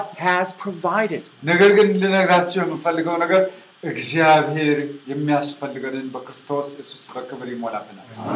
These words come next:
Speaker 1: See, the difference is not whether God's faithful, he's faithful.
Speaker 2: እን-፣ እን-፣ እንግዲህ ማሰብ ያለባችሁ ነገር እግዚአብሔር ታማኝ ነው ወይ? አዎ ታማኝ ነው።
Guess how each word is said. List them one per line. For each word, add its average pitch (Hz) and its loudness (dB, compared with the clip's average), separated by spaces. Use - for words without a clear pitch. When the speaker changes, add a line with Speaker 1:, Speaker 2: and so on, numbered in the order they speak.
Speaker 1:
See, 247 -2
the 262 0
difference 349 4
is 254 0
not 311 6
whether 254 6
God's 208 6
faithful, 175 4
he's 311 2
faithful. 233 -2
Speaker 2:
እን-፣ 160 -8
እን-፣ 240 -4
እንግዲህ 247 -2
ማሰብ 233 6
ያለባችሁ 208 6
ነገር 202 6
እግዚአብሔር 220 8
ታማኝ 202 8
ነው 165 2
ወይ? - -4
አዎ 277 10
ታማኝ 233 8
ነው። 143 -4